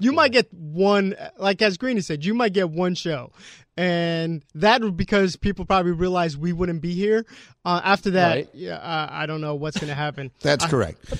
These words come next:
Speaker 3: So, so, I mean, I think this is really a very interesting little scenario that we have here as a group. Hembo,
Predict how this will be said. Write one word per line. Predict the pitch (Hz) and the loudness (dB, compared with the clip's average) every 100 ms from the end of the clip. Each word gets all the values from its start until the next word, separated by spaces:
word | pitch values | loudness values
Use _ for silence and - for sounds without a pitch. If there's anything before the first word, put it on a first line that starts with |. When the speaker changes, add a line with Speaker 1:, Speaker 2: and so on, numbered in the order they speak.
| - - | -10 0
Speaker 3:
So, | 190 - | 4 4
so, | - 190 - | 4 4 4
I | |
mean, | 175 185 | 2 2
I | |
think | 180 208 | 0 0
this | 240 190 | 0 2
is | 190 | 2
really | 165 185 180 | 2 2 2
a | |
very | 160 165 160 | 4 4 4
interesting | 160 156 151 160 147 | 2 0 0 0 0
little | 143 143 | 0 0
scenario | - 165 226 156 113 | 0 0 0 0 0
that | 117 | 0
we | 120 117 | 0 0
have | 123 117 | 0 0
here | 123 117 | 0 0
as | 107 | 0
a | |
group. | 113 190 - - - | 0 0 0 -6 -4
Hembo, | 160 190 110 80 | 0 2 0 -2